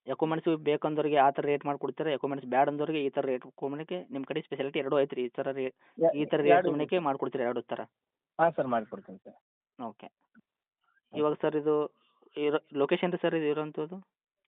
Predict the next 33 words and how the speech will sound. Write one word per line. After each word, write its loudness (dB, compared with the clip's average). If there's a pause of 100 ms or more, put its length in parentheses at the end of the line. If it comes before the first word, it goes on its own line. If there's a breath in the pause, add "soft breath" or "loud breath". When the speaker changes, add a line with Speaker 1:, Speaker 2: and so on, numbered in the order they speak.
(320)
Speaker 2:
ಸರ್ 6
ಹುಬ್ಳಿ -2
ಸರ್, -8
ಹುಬ್ಳಿ -6
ನವನಗರ. -6 (680)
Speaker 1:
ಈಗ -4
ಹುಬ್ಳಿಗೆ 0
ನವನಗರಕ್ಕೆ 0
ಬಂದ್ಬಿಟ್ಟು -4
ನಿಮ್ಗೆ -10
ಕಾಂಟ್ಯಾಕ್ಟ್ -6
ಮಾಡ್ಬೇಕು -6
ರೀ, -6 (360)
ಅದು -6
Speaker 2:
ಹಾ -4
Speaker 1:
ಗಾಡಿ 4
Speaker 2:
ಸರ್. -4
Speaker 1:
ಇದು -6
ಎಲ್ಲ -2
ತೋರಿಸ್ತೀರಾ? -6 (640)
Speaker 2:
ಹಾ, 6
ತೋರಿಸ್ತೀನಿ 0
ಸರ್, -18
ಎಲ್ಲ -14
ತೋರಿಸ್ತೀನಿ. -20 (360)
Speaker 1:
ಹ್ಮ್, -14 (120)
ಓಕೆ. -12 (420)
ಇವಾಗ -4
ಕಾಂಟ್ಯಾಕ್ಟ್ -4
ನಂಬರ್ -4
ತಮ್ಮದು -6
ಇದೇ -4
ಐತ್ರಿ? -8